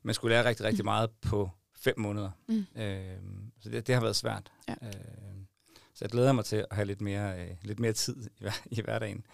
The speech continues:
Speaker 2: Ja.
Speaker 1: Øh, specielt aftenerne, fordi der har været rigtig mange aftenmøder,
Speaker 2: Ja.
Speaker 1: øh, i festivalen i foråret.
Speaker 2: Ja.
Speaker 1: Og det er der hvert forår, og det er fint.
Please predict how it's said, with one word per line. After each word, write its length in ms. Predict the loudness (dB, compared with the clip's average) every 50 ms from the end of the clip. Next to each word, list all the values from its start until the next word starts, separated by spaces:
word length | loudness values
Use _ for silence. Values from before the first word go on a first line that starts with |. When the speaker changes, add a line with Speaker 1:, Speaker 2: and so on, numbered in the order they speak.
| -10 -6
Speaker 2:
Ja. 120 | -6 -6 -6 -8 -14 -20 _ -18 -10
Speaker 1:
Øh, 260 | -6 -4 -4 -4 -2 -4
specielt 520 | -4 -4 -2 2 4 4 4 2 0 -8 -6 -2 -2
aftenerne, 420 | -2 -2 -2 -6 -8 -8 -8 -10 -12
fordi 180 | -14 -10 -10 -8
der 140 | -6 -4 -4
har 80 | -4
været 160 | -4 -4 -4 -6
rigtig 240 | -6 -8 -8 -8
mange 160 | -8 -8 -6 -8
aftenmøder, 520 | -10 -8 -10 -10 -8 -8 -10 -12 -14 _ _ _ -8
Speaker 2:
Ja. 60 | -6
Speaker 1:
øh, 480 | -4 -4 -4 -6 -8 -10 -10 -12 -12 -12
i 60 | -12
festivalen 440 | -12 -12 -12 -12 -10 -10 -10 -10 -10
i 40 | -8
foråret. 280 | -8 -6 -6 -6 -6
Speaker 2:
Ja. 40 | -6
Speaker 1:
Og 100 | -4 -2
det 80 | 0 2
er 80 | 4
der 100 | 4 6
hvert 200 | 6 6 4 4
forår, 220 | 2 0 0 0 0
og 80 | 0
det 60 | -2 -2
er 40 |
fint. 220 | -2 -2 -2 -2